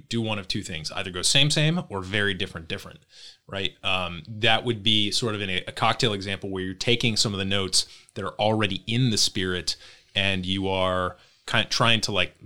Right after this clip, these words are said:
play those up, crank 'em to eleven. And, uh, I think that's real smart. It's sort of like, I, I imagine, like, a highball, or you could also just, like,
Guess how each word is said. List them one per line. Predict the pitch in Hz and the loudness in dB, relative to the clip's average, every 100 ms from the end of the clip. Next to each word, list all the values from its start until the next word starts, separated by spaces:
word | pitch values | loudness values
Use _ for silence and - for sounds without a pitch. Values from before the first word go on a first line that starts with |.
| - | -18
play | - 113 113 | -4 0 2
those | 107 95 | 2 0
up, | 101 87 - | 0 -2 -4
crank | 110 107 110 | -2 0 -2
'em | |
to | 98 104 | -4 -4
eleven. | 90 98 87 80 - | 0 0 -2 -6 -6
And, | 104 92 90 92 | -4 -2 -2 0
uh, | 90 85 | 2 2
I | 95 | 0
think | 113 | -2
that's | 107 98 95 | -2 -4 -6
real | 95 104 92 | -6 -4 -2
smart. | - 98 90 87 - | -2 -2 -4 -6 -8
It's | 92 - | -4 2
sort | 139 | 2
of | 120 | 6
like, | 110 - - - - | 4 2 -8 -20 0
I, | 131 92 | 2 4
I | 120 | 4
imagine, | 123 143 117 110 | 6 4 4 0
like, | 101 - | -2 -4
a | 104 | -2
highball, | 110 110 110 107 104 - | 0 4 4 6 4 0
or | 117 104 104 | -2 -2 -2
you | 113 | -4
could | - | -2
also | 107 107 113 101 | -2 0 0 -2
just, | 92 98 - _ - | -2 -2 -2 _ -14
like, | - | -12